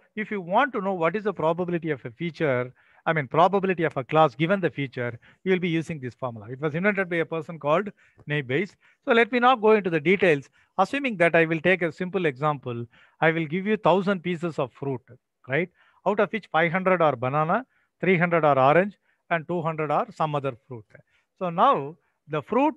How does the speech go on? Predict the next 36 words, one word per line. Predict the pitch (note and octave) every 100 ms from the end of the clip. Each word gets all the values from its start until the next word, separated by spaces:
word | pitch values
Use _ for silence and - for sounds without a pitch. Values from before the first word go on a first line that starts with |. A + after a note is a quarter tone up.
| -
being | C#3+ F3+ F#3+ D#3+ C3+ E3
a | -
banana | C#3+ C3 D3+ F3 G3+ G3 D3+
or |
orange | C#3+ D3+ F3 D3+
or | C#3+
some | B2+ C#3+ D#3
other | D3+ C3
fruit, | - A#2+ A#2 _ _ _ D#3+
and, | D#3+ D#3+ D3+ - _ _
uh, | D3+
imagine | D3 F3 A3+ A3+ A#3+
we | F3+ E3
know | E3+ F3
three | - F3
features | D#3+ D3+ D#3 C3+
of | A2+
each | A2+ -
fruit. | B2 - _ _ -
So | F3+
now | G#3
I | B3+ A3
see | A#3 A3
that | F#3 B3 E3+
there | E3+
are | F3 E3 -
three | F#3 F3+
classes. | D3+ D3 D3 C3 A2 _ _ _ -
Banana | D3+ E3+ F#3 F#3+
is | F3 C#3+
one | C3 C#3
class, | D3 E3+ - _ _ -
orange | D3 E3+ F3
is | E3
another | C#3+ C#3+ D#3
class, | C#3+ D#3 G#3+